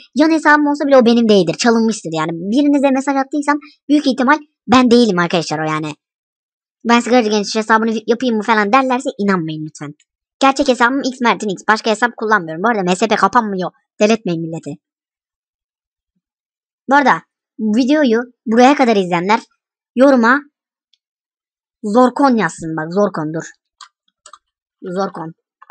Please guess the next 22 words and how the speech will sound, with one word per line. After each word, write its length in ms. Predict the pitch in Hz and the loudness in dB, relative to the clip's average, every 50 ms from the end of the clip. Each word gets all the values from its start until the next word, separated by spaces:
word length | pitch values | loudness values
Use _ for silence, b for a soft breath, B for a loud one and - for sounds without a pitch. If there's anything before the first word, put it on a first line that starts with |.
| - _ _ _ _ _ _ _ - | -20 _ _ _ _ _ _ _ -8
Ya 100 | 185 - | -6 -2
bunu 160 | 214 233 262 | 0 2 2
yazsın 340 | 269 254 208 196 - 196 180 | 4 2 2 0 -2 -4 -2
bak. 100 | 170 170 - - | -4 -4 -4 -4
İlerlerde 500 | 190 208 208 208 214 220 220 226 254 254 | -2 0 2 2 2 2 2 2 0 0
de 60 | 233 | -2
bir 40 | 196 | -2
şey 160 | - 190 175 | -2 -4 -4
söyleyeceğim 380 | - 180 170 165 165 170 165 | -4 -4 -6 -4 -4 -4 -2
arkadaşlar. 380 | 165 160 - 170 170 165 160 175 | -2 -4 -4 -6 -8 -8 -6 -4
Bunu 180 | 202 220 233 233 | -2 -2 0 0
yazın. 360 | 214 214 254 285 285 - _ _ _ _ | 0 -2 -2 -4 -6 -10 _ _ _ _
Zorkon. 380 | _ - 196 180 185 175 175 180 | _ -8 -6 -6 -6 -6 -4 -4
Bunu 180 | 196 214 233 | -2 0 0
yazana 300 | 233 226 220 233 254 254 | 0 0 0 0 0 0
kalp 240 | 254 233 220 220 - | 0 -2 -4 -4 -4
bırakırım 380 | 202 165 156 - 160 160 156 156 | -8 -8 -8 -8 -10 -12 -12 -12
yani. 180 | 151 151 151 | -12 -14 -14
Kalp, 220 | - - 165 - - | -12 -12 -14 -10 -10
kalp, 200 | - 180 180 - | -10 -10 -8 -8
kalp 220 | 180 180 180 - | -10 -10 -10 -10
atarım. 300 | 160 - 143 156 151 175 | -14 -14 -12 -14 -14 -14